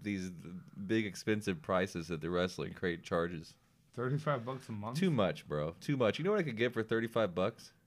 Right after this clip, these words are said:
Speaker 2: What?
Speaker 1: I could get, like, seven McDonald's meals.
Speaker 2: Or you could not eat McDonald's and do yourself a favor.
Speaker 1: You had a spider on your shoulder. I'm sorry.
Speaker 2: Did I really have a
Speaker 1: Yeah, I killed it.
Speaker 2: What? A spider?
Speaker 1: It was very small. It either I killed it or it went back into your beard.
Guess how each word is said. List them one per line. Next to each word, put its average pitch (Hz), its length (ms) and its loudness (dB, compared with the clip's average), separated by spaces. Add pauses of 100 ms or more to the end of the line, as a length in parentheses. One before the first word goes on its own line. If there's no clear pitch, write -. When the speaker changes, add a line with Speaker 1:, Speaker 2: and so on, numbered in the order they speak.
Speaker 2:
What? 104 260 -12 (680)
Speaker 1:
I 160 140 6
could 180 140 0
get, 156 140 6
like, 123 220 4
seven 110 600 4
McDonald's 85 560 -2
meals. - 380 -10 (760)
Speaker 2:
Or 156 260 2
you 127 180 0
could 107 180 -4
not 110 360 0
eat 123 180 -6
McDonald's 110 560 -4
and 98 140 -8
do 101 260 -6 (160)
yourself 120 560 -2
a 98 60 -8
favor. 87 420 -10 (260)
Speaker 1:
You 95 100 -6
had 85 120 0
a 71 60 -4
spider 69 440 -2
on 69 80 -8
your 62 100 -10
shoulder. 62 320 -6
I'm 69 120 -10
sorry. - 260 -10 (200)
Speaker 2:
Did 98 120 -10
I 117 60 -6
really 123 260 -4
have 151 160 -2
a 85 60 -4
Speaker 1:
Yeah, 71 300 -4
I 90 100 -2
killed 73 260 -6
it. - 100 -8 (480)
Speaker 2:
What? 127 280 -6 (120)
A 165 140 0
spider? 180 760 0
Speaker 1:
It 107 60 -2
was 101 140 -2
very 98 200 2
small. 76 380 -4
It 87 80 -4
either 113 240 2
I 101 80 4
killed 120 300 -2
it 127 100 -4
or 98 80 2
it 87 80 -2
went 87 160 -2
back 82 220 -2
into 80 120 -6
your 71 100 -4
beard. 65 300 -8